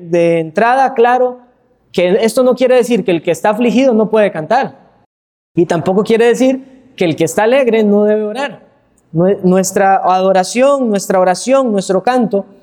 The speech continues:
es en cualesquiera que sean nuestras circunstancias. Y entonces, mis hermanos, aunque las circunstancias, aunque nuestro entorno, aunque nuestro estado de ánimo es cambiante,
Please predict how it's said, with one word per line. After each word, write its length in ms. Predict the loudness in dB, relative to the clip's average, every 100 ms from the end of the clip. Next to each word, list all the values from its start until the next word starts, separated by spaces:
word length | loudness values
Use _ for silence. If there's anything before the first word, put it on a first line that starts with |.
| _ _
es 180 | -4 0
en 160 | 0 0
cualesquiera 760 | 2 2 0 -2 0 0 0 0
que 140 | -2
sean 360 | 0 0 2 2
nuestras 420 | 0 0 0 0
circunstancias. 960 | -2 -2 -4 -4 -2 -2 -2 -4 -8 -16 -20 _ _ _ _
Y 480 | 0 2 2 0 -2 -2
entonces, 680 | -2 0 -2 0 -2 -2 -8 -8 -8 -8 -18 -6
mis 180 | -2 0
hermanos, 680 | 0 0 -2 -2 -4 -8 -8 -4
aunque 340 | -2 0 2
las 180 | 2 2
circunstancias, 1080 | 0 0 2 0 0 0 0 0 0 0 0
aunque 320 | -2 0 0
nuestro 460 | 2 0 0 0
entorno, 580 | 0 0 0 2 2 0
aunque 320 | 0 -2 -2
nuestro 360 | 0 0 0 -2
estado 520 | 0 0 2 4 4
de 80 | 2
ánimo 400 | 0 -2 -6 -6
es 100 | -4
cambiante, 640 | 0 2 2 0 -2 -6